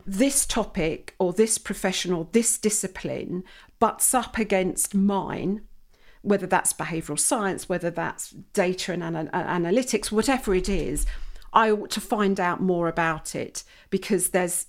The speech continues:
there's something here that's going to help me and develop me. So I think it's being quite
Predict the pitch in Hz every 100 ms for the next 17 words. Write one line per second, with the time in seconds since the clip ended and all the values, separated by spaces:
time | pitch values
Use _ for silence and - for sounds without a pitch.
0 | - 190 190 233 226 - 180 - - 208
1 | 180 165 - - 185 175 165 160 - 170
2 | 160 175 151 - - - - - 180 180
3 | 180 175 175 - - - - 202 196 269
4 | 254 240 - 220 196 - - 214 180